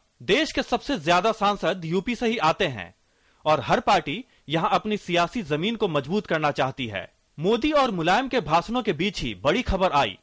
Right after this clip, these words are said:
जब राहुल गांधी ने साफ किया कि चुनाव के बाद कांग्रेस के सत्ता में आने पर अगर सांसद उन्हें प्रधानमंत्री पद के लिए चुनते हैं,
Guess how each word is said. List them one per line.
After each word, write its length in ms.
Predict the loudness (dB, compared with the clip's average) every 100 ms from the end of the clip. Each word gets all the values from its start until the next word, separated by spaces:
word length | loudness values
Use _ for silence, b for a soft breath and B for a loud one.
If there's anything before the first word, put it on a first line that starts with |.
| _
जब 180 | -2 0
राहुल 280 | 2 2 2
गांधी 300 | 2 2 0
ने 100 | -4
साफ 320 | 0 2 2
किया 340 | 0 -2 0 -2 b b -8
कि 80 |
चुनाव 360 | -6 0 2 2
के 120 | 2
बाद 260 | 2 2 2
कांग्रेस 340 | -2 0 -4
के 120 | -4
सत्ता 360 | -4 -4 0 0
में 120 | 0
आने 260 | 0 2 0
पर 260 | 0 -2 -4 b b b
अगर 200 | 0 0
सांसद 500 | 0 0 2 0 -2
उन्हें 180 | -2 -2
प्रधानमंत्री 480 | 0 0 0 -2 0
पद 200 | -2 -2
के 100 | -2
लिए 100 | -2
चुनते 380 | -2 -2 0
हैं, 280 | 0 0 -2